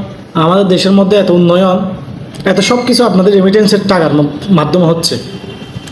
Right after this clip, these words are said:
প্লিজ আপনারা হুন্ডির মাধ্যমে টাকা পাঠায়েন না, আপনারা ব্যাংকের মাধ্যমে বৈধ পথে টাকা পাঠান, কারণ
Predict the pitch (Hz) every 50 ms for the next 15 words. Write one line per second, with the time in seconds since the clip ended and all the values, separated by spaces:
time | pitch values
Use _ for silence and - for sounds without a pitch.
0 | - - - - 202 214 202 - 208 - - - - - - - - - - -
1 | 165 160 175 196 202 175 196 214 214 214 214 220 220 214 208 214 214 208 208 185
2 | 180 165 180 170 196 196 202 202 214 220 240 240 - - - - - - - -
3 | - - - - - - - - - - - - - - 170 170 180 190 190 196
4 | 226 247 254 - - - - - - - - - - - 151 143 185 214 214 220
5 | 240 226 233 226 208 196 240 247 262 220 175 180 196 196 208 202 214 214 214 202
6 | 175 160 147 151 147 151 139 120 143 - - - - - - - - - - -
7 | - 180 175 175 165 160